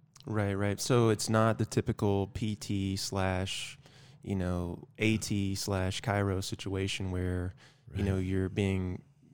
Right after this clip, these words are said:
Speaker 1: I guess you're just coming in and, and complaining of a problem and then being,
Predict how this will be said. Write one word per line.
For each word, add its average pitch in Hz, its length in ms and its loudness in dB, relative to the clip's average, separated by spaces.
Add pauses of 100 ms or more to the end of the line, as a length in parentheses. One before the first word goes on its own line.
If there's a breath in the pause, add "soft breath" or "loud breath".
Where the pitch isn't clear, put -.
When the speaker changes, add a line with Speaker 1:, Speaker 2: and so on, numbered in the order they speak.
(260)
Speaker 1:
I 113 60 -4
guess 107 220 0
you're 107 80 0
just 101 160 -2
coming 104 200 2
in 98 140 2
and, 95 180 0
and 95 260 -2 (260)
complaining 120 540 2
of 104 60 2
a 101 60 4
problem 107 460 2
and 95 100 2
then 95 120 2
being, 95 340 0